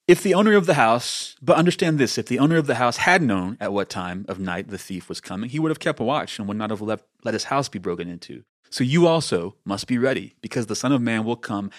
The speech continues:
at an hour when you do not expect him. Who then is the faithful and wise servant whom the master has put in charge of the servants in his household to give them their food at the proper time? This question is one that we should really take to heart. There's this picture,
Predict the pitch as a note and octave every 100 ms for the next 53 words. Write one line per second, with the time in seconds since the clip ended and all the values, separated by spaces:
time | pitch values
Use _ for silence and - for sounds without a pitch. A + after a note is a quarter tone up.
0 | - G2 A#2 A2+ G2 F#2+ F#2+ G#2 G2 G2
1 | F#2+ F2+ G#2 A2+ G2+ E2 - F#2+ - F#2+
2 | G2 - - - _ _ _ _ _ _
3 | _ D#3 F3+ E3 D#3+ C3+ B2 - C3 -
4 | C3 B2 A2+ A#2+ A#2 - B2 G2 F2 A2+
5 | A#2 G#2 G#2+ A2+ A2+ F#2+ - A#2 A2+ -
6 | G2+ G2+ G#2 G2 F#2+ G#2 G2+ A2 A#2+ A#2
7 | G#2 F#2+ - F#2 - G2+ G#2 G#2 G2+ G2+
8 | - G2 F#2+ F#2 - - - - - F2
9 | F2 - G2+ E2+ - _ _ _ _ _
10 | D#3+ - F3 D#3 - D3 D3 C#3+ - A2+
11 | A2 A#2 A2 F2+ G#2 A2 G2 G#2+ G#2 G2+
12 | G2 F#2+ F2+ - - D#2 - G#2+ A#2 G#2+
13 | A2 - - D#3 - A2+ G2+ G2